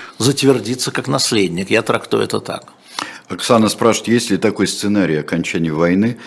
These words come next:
Speaker 2: как вступление Украины в нато с вводом военного контингента, вот вам, вот эксперт,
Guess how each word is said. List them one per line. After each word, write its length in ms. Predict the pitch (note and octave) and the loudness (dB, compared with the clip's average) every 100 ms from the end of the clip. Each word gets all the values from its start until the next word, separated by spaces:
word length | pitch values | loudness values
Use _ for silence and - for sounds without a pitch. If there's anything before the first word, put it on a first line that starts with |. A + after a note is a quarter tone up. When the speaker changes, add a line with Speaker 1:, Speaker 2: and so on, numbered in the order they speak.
| - - - | -18 -16 -6
Speaker 2:
как 180 | F2+ | -6
вступление 500 | - G2 E2+ G#2 F#2+ | -4 -6 0 4 4
Украины 480 | F2 - G2 F#2+ F2+ | 4 4 6 6 2
в 120 | E2 | 2
нато 320 | G#2+ C3+ C3 D#2 | 2 2 2 -2
с 120 | - | -2
вводом 360 | G2 G#2 F2 | 0 0 0
военного 560 | C#2+ E2+ A2 G#2+ F2+ F2 | 0 2 4 4 4 2
контингента, 540 | - F2+ F2 E2 E2+ | 0 -2 -2 -2 -4
вот 120 | - D2 | -4 -10
вам, 220 | D#2 - - - | -10 -12 -20 -14
вот 220 | C2+ G2 F2+ | -8 -8 -8
эксперт, 320 | - - | -10 -10